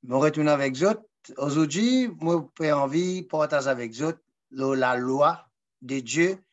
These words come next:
et avec la grâce, pour montrer qui était la grâce. Parce que souvent, des fois, elle a, nous, nous pensons que la loi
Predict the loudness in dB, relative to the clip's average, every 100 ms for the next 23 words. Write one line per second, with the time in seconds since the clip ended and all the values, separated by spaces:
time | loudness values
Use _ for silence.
0 | _ _ 2 4 4 0 -2 -2 -2 -4
1 | -6 -16 -20 _ _ _ _ _ -8 -4
2 | 0 2 2 0 -4 -4 -4 -10 -14 _
3 | _ _ -6 -2 -2 -4 -2 -2 -2 -8
4 | -12 -16 -20 _ _ _ -6 -4 -6 -6
5 | -4 -2 -2 -2 -2 -2 -2 -2 0 -2
6 | -4 -10 _ -8 -6 -4 -4 -2 -2 -4
7 | -4 -4 -6 _ _ _ _ 0 4 4
8 | 4 4 2 -4 _ _ _ -2 0 2
9 | 4 4 2 -6